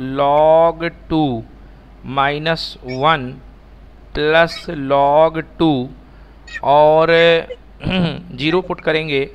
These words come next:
upper limit minus lower limit, तो ये भी ज़ीरो, ये भी ज़ीरो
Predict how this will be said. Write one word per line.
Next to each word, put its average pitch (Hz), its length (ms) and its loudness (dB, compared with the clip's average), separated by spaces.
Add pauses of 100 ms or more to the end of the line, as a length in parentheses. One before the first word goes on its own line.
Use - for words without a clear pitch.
(120)
upper 151 240 0
limit 160 340 -4
minus 147 400 -4
lower 147 220 0
limit, 143 240 -6 (500)
तो 139 80 -6
ये 147 200 -2
भी 165 140 -2
ज़ीरो, 170 340 -2 (880)
ये 139 220 -2
भी 156 140 0
ज़ीरो 170 340 -2